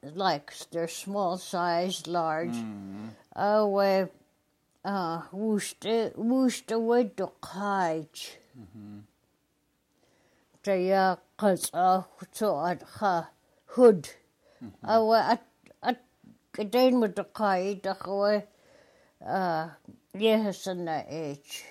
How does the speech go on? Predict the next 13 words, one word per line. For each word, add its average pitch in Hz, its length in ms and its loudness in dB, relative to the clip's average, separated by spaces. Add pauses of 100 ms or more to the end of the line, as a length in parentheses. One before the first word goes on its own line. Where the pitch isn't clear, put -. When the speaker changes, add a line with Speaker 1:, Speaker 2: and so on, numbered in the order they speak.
(140)
Speaker 2:
Mm. 120 500 -10 (1300)
Speaker 1:
Out 214 280 0
of 190 160 0
those 180 640 -4 (500)
seal 226 460 0
stomach, 165 840 -2 (420)
they 202 160 2
made 180 340 0
rain 196 380 0
gear. 160 380 -4 (340)
Speaker 2:
Mm. 107 240 -12 (380)
Kunachwelli 120 840 -8
kudzi. 117 640 -10